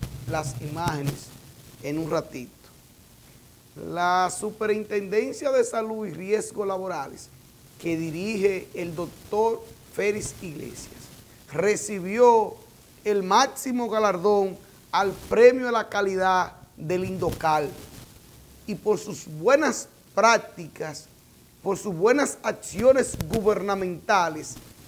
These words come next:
esta institución, la Superintendencia de Salud y Riesgos Laborales,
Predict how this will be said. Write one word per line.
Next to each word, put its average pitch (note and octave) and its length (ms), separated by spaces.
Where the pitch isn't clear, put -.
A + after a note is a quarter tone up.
esta B3+ 400
institución, G#3+ 880
la D#3+ 160
Superintendencia G3+ 1300
de G#3 180
Salud A3 440
y E3 100
Riesgos A3+ 480
Laborales, G#3+ 600